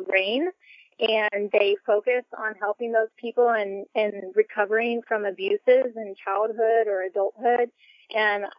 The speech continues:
that one's really important to me. But I know that people are affected by cancer, um, their family members, their, um, children, or even good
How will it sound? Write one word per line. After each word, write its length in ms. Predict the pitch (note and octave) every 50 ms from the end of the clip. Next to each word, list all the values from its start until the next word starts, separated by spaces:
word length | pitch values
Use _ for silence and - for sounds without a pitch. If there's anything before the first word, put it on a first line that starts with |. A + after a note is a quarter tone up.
| C4
that 160 | A3+ G#3+ G#3+
one's 220 | A3 A3+ A3+ G#3+ G3+
really 240 | G#3 A3 G#3+ A3 A3
important 420 | A3 A3 - A3+ A3+ A3+ - -
to 40 | A#3+
me. 340 | A3 A3 A3 A3+ B3 C4+ C#4+ A#3+
But 240 | - A3+ G#3+ G3 G3 - _ _ _ _ -
I 140 | - A3 A3
know 300 | A3+ A3+ A3 A3+ A#3 A#3 A3
that 300 | A3+ A3 G#3+ A3 G#3+ - _ _
people 400 | - B3+ B3 B3+ B3+ B3 A#3+ A#3+ -
are 140 | - A#3 A#3
affected 380 | A#3+ - - A#3 A#3+ - C4 A3+
by 220 | B3+ B3 B3 B3 _ _
cancer, 680 | - A#3 A#3+ C#4 D4 - - C4 A#3+ A3+ G#3+ G#3 G3+ G3+ - -
um, 340 | G#3+ G#3+ G#3 G3+ G3 G3 F#3+
their 160 | A3 G#3 G3+ _ -
family 400 | - G#3 G#3+ A3+ A3+ A#3 A3+ A3+ A3+ A#3 A3+ A3+
members, 520 | A3+ A3+ A3 A3+ A3 A3 A3 A3 A3 A3 _ _
their, 360 | - G#3 G3 F#3+ F#3+ F#3 F#3 - _ _ _ _ _ _ -
um, 640 | - - G3+ G#3 G3 F#3+ F#3+ F#3 F#3+ F#3+ F#3+ G3 G3+ _ _ _ _ _ - _ _ _ _ _ _ - - A#3 _
children, 920 | - - - A#3 A3+ A#3 A#3 A#3+ A#3+ A#3+ A#3+ A#3 A#3 A#3 A3+ A3+ A3+ A3 A3+ -
or 360 | - G#3 G3 G3 G3 G3 F#3+
even 400 | - A3+ A3 G#3 F#3+ F#3+ G3 F#3+ - _ _ - G#3 G3+ -
good 160 | - A3+